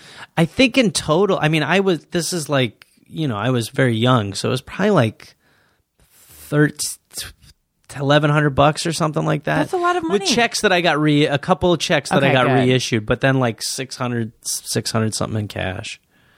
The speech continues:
Speaker 2: Was
Speaker 1: Yeah.
Speaker 2: he able to, to cash it with your license?
Speaker 1: No, they denied him cashing the check.
Speaker 2: Did he not look like you?
Speaker 1: He did not look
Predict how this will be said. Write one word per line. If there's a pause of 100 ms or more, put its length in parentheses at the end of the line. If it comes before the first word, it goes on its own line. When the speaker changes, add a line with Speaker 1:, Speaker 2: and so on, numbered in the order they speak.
(540)
Speaker 2:
Was
Speaker 1:
Yeah.
Speaker 2:
he
able
to,
to (120)
cash
it (180)
with
your
license?
Speaker 1:
No,
they
denied
him
cashing
the
check. (300)
Speaker 2:
Did
he
not
look
like
you? (160)
Speaker 1:
He
did
not
look